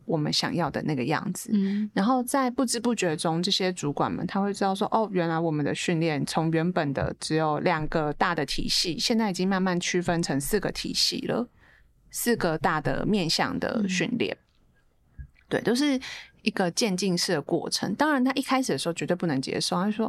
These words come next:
Speaker 1: ，“啊，不就是那样吗？”因为他已经有惯性的思维，
Speaker 2: 对。
Speaker 1: 认为说，“就是那个样子，就是那个模式，那为什么要现在又不一样了？”然后我们会，如果说我们的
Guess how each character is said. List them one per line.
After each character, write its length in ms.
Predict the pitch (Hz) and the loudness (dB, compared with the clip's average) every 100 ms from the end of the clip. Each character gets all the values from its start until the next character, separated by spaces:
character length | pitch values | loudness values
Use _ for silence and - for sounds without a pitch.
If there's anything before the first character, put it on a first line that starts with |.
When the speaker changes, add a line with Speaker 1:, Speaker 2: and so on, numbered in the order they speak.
| 240 | -2
Speaker 1:
，“啊， 100 | 247 285 | -4 -4
不 100 | - | -4
就 160 | 214 269 | -2 -2
是 140 | 262 | 2
那 260 | 247 240 202 | 2 2 2
样 220 | 214 190 | 0 2
吗？” 320 | 170 160 156 - | 0 0 0 2
因 80 | 285 | 2
为 60 | |
他 120 | 277 | 2
已 20 | 196 | 0
经 140 | 214 | 0
有 160 | 196 180 | 0 0
惯 240 | 196 165 | 0 0
性 180 | 165 175 | -2 0
的 80 | 143 | 0
思 160 | 247 | 2
维， 280 | 233 214 185 | 2 2 2
Speaker 2:
对。 20 | |
Speaker 1:
认 180 | 226 294 | 2 2
为 140 | 214 | 2
说， 240 | 190 226 226 | 2 0 0
“就 100 | 269 | -2
是 180 | 233 226 | 0 2
那 140 | 220 | 2
个 120 | 165 | 2
样 280 | 175 160 131 | 2 0 -2
子， 120 | - | -4
就 100 | - | -4
是 120 | 226 226 | 2 2
那 80 | |
个 100 | 208 | 2
模 240 | 165 135 160 | 0 0 0
式， 320 | - - - - - - _ - - | 0 0 -4 -8 -20 -20 _ -10 0
那 140 | 233 | 2
为 120 | 240 | 2
什 160 | 240 165 | 0 -2
么 140 | 147 | -2
要 220 | 175 180 | 0 0
现 220 | - 202 180 | 0 0 2
在 140 | 165 | 2
又 140 | 160 | 2
不 240 | 156 151 104 | 0 -4 -6
一 160 | 98 | -4
样 180 | 127 71 247 | -2 -2 -2
了？” 200 | 233 240 254 _ _ - - - | 0 -2 -4 _ _ -20 -20 -4
然 100 | - | 2
后 80 | 214 | 2
我 100 | 269 | 2
们 220 | 185 156 | 2 0
会， 420 | 170 226 202 170 - 311 _ _ _ | 0 2 2 0 -2 -10 _ _ _
如 160 | 240 302 | 2 2
果 100 | 202 | 2
说 220 | 220 208 | 0 2
我 40 | |
们 160 | 170 143 | 2 0
的 360 | 147 147 87 | 0 -2 -4